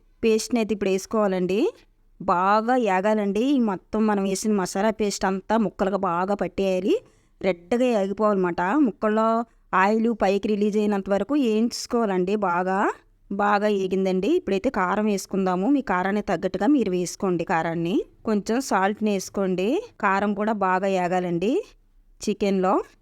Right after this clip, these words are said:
బాగా వేగిపోయిందండి చికెన్ మొత్తం, అలా వేయించుకోవాలి మొత్తం ఆయిల్ స్ప్రెడ్ అయినంత వరకు. ఇప్పుడు వాటర్ వేసుకుందామండి, మరీ ఎక్కువ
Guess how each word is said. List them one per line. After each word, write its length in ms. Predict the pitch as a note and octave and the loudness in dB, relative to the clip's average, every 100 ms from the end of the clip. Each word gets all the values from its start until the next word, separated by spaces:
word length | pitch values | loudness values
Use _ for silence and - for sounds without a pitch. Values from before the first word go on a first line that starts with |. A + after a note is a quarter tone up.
| _ _ _ _ _ - G3 | _ _ _ _ _ -8 -2
బాగా 260 | F#3 F#3+ G3 | 2 2 2
వేగిపోయిందండి 640 | F#3 F#3 F#3+ G3 F#3+ F3 F#3 - | 2 2 2 0 0 0 -2 -4
చికెన్ 260 | G3 F#3 F#3 | -2 0 0
మొత్తం, 340 | F3 - F#3 A#3+ A4+ - _ _ _ _ - | -2 -2 0 0 -2 -6 _ _ _ _ -6
అలా 120 | F3 F#3+ | -2 0
వేయించుకోవాలి 680 | F3+ F#3+ G3+ - G#3 F3+ F3+ D#4 B4+ _ | 0 -2 -4 -2 0 0 0 0 -4 _
మొత్తం 200 | - G3+ F#3+ | -4 0 2
ఆయిల్ 200 | G3 G3 | 0 -2
స్ప్రెడ్ 260 | G3+ F#3 F#3 | -4 0 2
అయినంత 240 | F#3 F3+ F3+ | 0 0 0
వరకు. 260 | F3 F3+ G#3 G#4 - G#3 | -2 0 0 0 -4 -6
ఇప్పుడు 200 | G#3+ A3 | 0 0
వాటర్ 280 | G3+ F#3+ G#3+ G#3+ | 0 0 -2 -2
వేసుకుందామండి, 720 | F#3+ - F#3+ F#3+ F#3 F#3 G3 E4+ B4 - _ _ _ G3 | -2 -2 -2 0 0 0 0 0 -2 -10 _ _ _ -2
మరీ 160 | G3 A#3 | 2 2
ఎక్కువ 220 | G3 - | 0 0